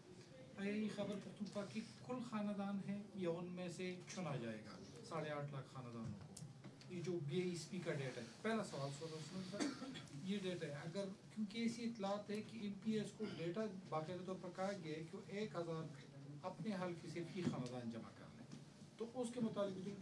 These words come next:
क्योंकि फिर तो ये इस तरह ना हुआ कि generally data को आपने यूज़ किया, बल्कि pick and choose किया। पहला सवाल ये, तकरीबन अक्टूबर दो हज़ार बाईस से सूबे में तरक्याती काम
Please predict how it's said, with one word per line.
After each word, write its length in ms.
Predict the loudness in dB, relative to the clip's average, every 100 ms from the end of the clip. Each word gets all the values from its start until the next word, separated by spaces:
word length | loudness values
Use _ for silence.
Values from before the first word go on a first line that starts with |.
| 0
क्योंकि 260 | 0 0
फिर 180 | 2 2 2
तो 60 | -2
ये 400 | 2 2 2 -2 -4 -8 -6 -4 0
इस 120 | 0
तरह 200 | 2 0
ना 80 | 2
हुआ 260 | 4 6 4 4
कि 80 | 2 2 0 -8 -12 -6 -6 -6 -8 -8 2
generally 520 | 4 6 4 2 4
data 240 | 4 4
को 200 | 2 0 -4 -4
आपने 240 | -4 -2 0
यूज़ 260 | 2 2 2
किया, 140 | 0
बल्कि 240 | 0 -2
pick 380 | -2 -2 0 0
and 120 | 2 -2
choose 180 | -2 -2
किया। 160 | -2 -8 -10 -10 -2
पहला 220 | 2 2
सवाल 300 | 2 2 2 0
ये, 160 | -2 -4 -8 -12 -14 -14 -16 -16 -14 -12 -12 -10 -6
तकरीबन 400 | -4 2 4 4 2
अक्टूबर 460 | -2 -4 2 4 4
दो 300 | 4 4 4 4 2
हज़ार 220 | 0 0 0
बाईस 340 | 2 2 0 -2
से 100 | -2
सूबे 320 | 0 2 2
में 160 | 2 0 0
तरक्याती 600 | -2 -2 0 0 0 -2
काम 260 | -4 -2